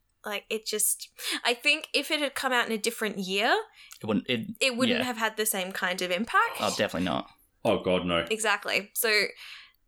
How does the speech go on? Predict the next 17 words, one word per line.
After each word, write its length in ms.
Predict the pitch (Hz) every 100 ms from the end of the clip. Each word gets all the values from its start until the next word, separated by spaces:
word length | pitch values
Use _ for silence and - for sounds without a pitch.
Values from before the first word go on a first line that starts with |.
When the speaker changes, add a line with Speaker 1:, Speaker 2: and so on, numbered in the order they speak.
| -
Speaker 1:
like 140 | 214
Speaker 3:
Like, 380 | 117 107 90 - -
the 80 |
fact 300 | 110 120 113
that 80 | 123 113
they 120 | 107
surpassed 760 | - 113 95 - 98 104 -
their 180 | 107 98
lifetime 520 | 92 92 95 - 104 90
sales 380 | - 90 95
expected 640 | 92 - - 87 - 117 - _ _ _ _
Speaker 1:
Exactly. 400 | 214 208 92 90
Speaker 3:
in 120 | 87 92
a 80 | 92
week. 300 | 85 120 135 - _ _ _ _ _ 370
Speaker 1:
Yep. 100 | 359 -
Speaker 2:
Yeah. 140 | 233